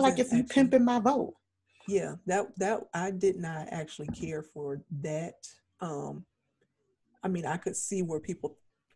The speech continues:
Speaker 2: felt, like you said, like, them pimping the vote or whatever, or them pandering is the,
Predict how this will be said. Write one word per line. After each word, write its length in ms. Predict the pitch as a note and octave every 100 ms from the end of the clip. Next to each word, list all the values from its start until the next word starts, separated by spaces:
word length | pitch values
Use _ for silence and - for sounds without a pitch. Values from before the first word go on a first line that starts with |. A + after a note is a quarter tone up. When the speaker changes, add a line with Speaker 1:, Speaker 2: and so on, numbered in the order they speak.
| _ _ _ _ _ -
Speaker 2:
felt, 220 | E3 -
like 240 | E3 C#3+
you 80 | E3+
said, 360 | D#3+ D#3+ D3+ -
like, 220 | D3 C#3 -
them 220 | D#3 D#3
pimping 360 | - D#3+ D#3+ D3+
the 60 |
vote 240 | D3 D3+ -
or 60 | D3+
whatever, 260 | D3+ D3+ D3
or 160 | D3 D3
them 160 | D3
pandering 680 | D#3+ F3 D#3 D#3 C#3+ D3+ D#3+
is 300 | D3+ C#3+ D3+
the, 360 | D#3 D3 D#3